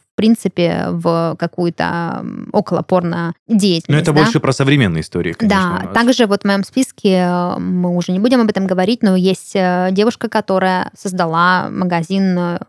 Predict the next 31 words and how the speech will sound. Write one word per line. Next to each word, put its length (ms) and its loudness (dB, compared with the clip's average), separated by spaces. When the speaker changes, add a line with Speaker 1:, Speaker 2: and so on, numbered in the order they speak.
Speaker 1:
м, 300 -4
секс-игрушек, 800 2
то 100 2
есть 220 -2
тоже, 240 2
в 60 -8
принципе, 280 -4
какая-то 300 -6
близкая 320 -6
тематика. 440 -2
Да, 300 2
сейчас, 300 0
конечно, 340 2
варианты 320 0
поскучнее, 580 2
но 500 2
как 180 -4
бы 640 0
че, 640 -4
че 220 0
уж 120 -6
тут, 400 -12
че 160 2
уж 140 -4
тут. 200 -10
Speaker 2:
Да 80 4
каждый 320 2
как 180 0
бы, 140 4
ну, 180 2
вообще 220 0